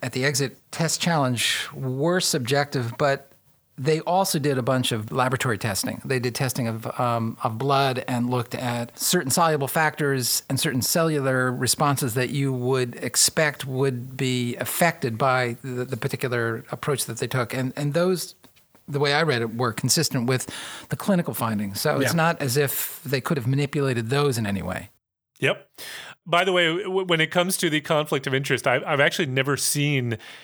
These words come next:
Speaker 3: as much detail in describing the, the financial relationships and who did what and as, as there is in this study. I mean, it's incredibly, uh, transparent, which I thought was quite interesting.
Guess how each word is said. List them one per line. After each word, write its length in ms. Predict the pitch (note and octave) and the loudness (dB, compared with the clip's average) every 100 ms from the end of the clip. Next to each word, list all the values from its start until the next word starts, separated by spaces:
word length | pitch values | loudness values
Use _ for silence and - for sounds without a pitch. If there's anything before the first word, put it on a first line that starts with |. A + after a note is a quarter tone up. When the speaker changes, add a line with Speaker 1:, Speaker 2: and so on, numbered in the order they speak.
| - - _ - | -20 -20 _ -4
Speaker 3:
as 180 | D3+ C3+ | -2 0
much 240 | C#3 - | -2 0
detail 720 | - D3 D#3 C#3+ A2 G#2 B2 - - | 0 0 2 2 4 2 0 -6 0
in 260 | D3+ C#3 | 2 2
describing 920 | B2+ B2 - - B2 C#3+ C3 A#2 A2+ A2+ | 2 2 2 2 4 4 4 2 0 0
the, 460 | A2 A2+ A2 F3+ | 2 4 2 0
the 500 | C3 A#2 A2 A2+ C#3 F#3 | 0 2 4 2 0 -2
financial 460 | D#3 C3 C3+ C3+ | 0 2 2 0
relationships 560 | A#2 B2 B2+ C#3 C#3 - | 2 2 0 0 0 0
and 100 | A#2 | 0
who 140 | B2+ | 0
did 180 | B2+ A2+ | 0 0
what 320 | A2 A#2+ A#2+ | 2 2 2
and 240 | C#3+ A2+ G#2+ - - - | 0 0 -4 -8 -14 -4
as, 280 | D3 B2+ A2+ | 2 2 0
as 260 | - C#3+ B2+ | -2 0 2
there 160 | B2+ B2+ | 2 2
is 160 | - | 0
in 60 | B2+ | -2
this 120 | A2 | -2
study. 320 | - A#2+ A2 | 2 2 2
I 40 | G#2+ | 0
mean, 100 | A#2 | 0
it's 100 | D3 | 0
incredibly, 640 | B2 - C#3 B2 A#2 A2 - - - - - | -2 2 2 2 0 0 -6 -20 -20 -18 -2
uh, 280 | D3+ F3 F3 | 0 2 -2
transparent, 680 | - C#3 - C3+ B2 A2+ D#3+ | 2 2 2 2 2 2 0
which 220 | B2+ C3 | 0 0
I 60 | |
thought 200 | A#2+ B2+ | 2 0
was 140 | D#3+ - | 0 0
quite 160 | B2 | 0
interesting. 480 | A#2+ C3 - D3 D#3 | 0 0 -2 -4 -4